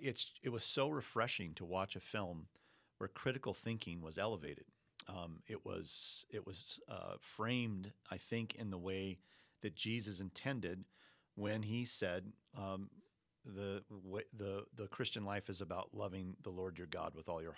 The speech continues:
heart, soul, mind, and strength. And in this film, you see someone coming to love Jesus because he's using his mind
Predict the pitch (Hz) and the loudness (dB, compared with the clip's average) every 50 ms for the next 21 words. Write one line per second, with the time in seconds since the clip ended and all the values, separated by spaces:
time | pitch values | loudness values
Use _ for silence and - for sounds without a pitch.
0 | - - 104 104 104 - - - - 107 92 87 85 82 85 - _ _ _ - | 0 2 4 4 4 2 -2 -4 0 2 2 2 0 -2 -4 -6 _ _ _ -12
1 | - 92 92 98 98 104 101 92 85 78 78 80 85 - - _ _ _ _ _ | -8 -6 -2 0 2 2 2 0 -2 -4 -8 -10 -10 -12 -16 _ _ _ _ _
2 | _ _ _ _ - - 80 - - - - 107 90 87 - - - - _ - | _ _ _ _ -12 -8 -4 -2 -2 0 0 0 0 -2 -4 -12 -18 -20 _ -20
3 | - - - _ - - 82 95 98 104 107 - - - 104 90 87 90 95 90 | -20 -20 -20 _ -10 -6 -4 -2 0 0 0 0 0 0 0 0 0 0 -2 -2
4 | 78 - - 98 92 - - 101 92 90 85 82 87 85 87 90 - _ - - | -2 -2 0 0 0 0 0 0 0 0 -2 -2 -2 -2 -4 -6 -8 _ -20 -20
5 | - - - _ _ _ _ _ - - - - - 127 127 135 127 110 101 101 | -20 -20 -20 _ _ _ _ _ -18 -6 -4 2 4 4 4 4 4 2 2 0
6 | 107 - - - - - - - 107 104 98 95 90 90 101 104 110 104 92 - | -2 -4 -6 -14 -6 -6 0 0 2 2 2 0 0 2 4 4 4 4 2 0
7 | 107 107 104 92 - 80 78 - - - - - - - 98 92 85 85 85 - | 0 0 0 0 -2 -4 -4 -4 -4 -6 -6 -6 -6 -2 0 0 0 0 -2 -4
8 | - - - _ - 107 92 - 82 87 95 107 107 101 101 92 82 87 82 - | -4 -6 -8 _ -4 -4 -4 -4 -2 -2 -2 0 0 0 -2 -2 -2 -4 -4 -4
9 | 92 90 92 98 95 87 82 80 82 82 | -2 0 0 0 0 0 -2 -4 -6 -8